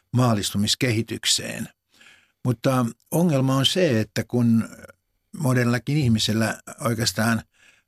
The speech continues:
valtaosa todellisuudesta on semmoista, jota ei voi oikein eksaktisti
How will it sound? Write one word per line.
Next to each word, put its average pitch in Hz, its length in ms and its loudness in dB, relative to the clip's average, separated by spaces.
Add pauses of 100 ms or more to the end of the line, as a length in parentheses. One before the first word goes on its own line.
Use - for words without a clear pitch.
(160)
valtaosa 135 640 2
todellisuudesta 107 800 0
on 120 100 2
semmoista, 117 440 0
jota 110 340 0
ei 120 320 0
voi 127 300 2
oikein 110 520 -2 (380)
eksaktisti 107 1000 -2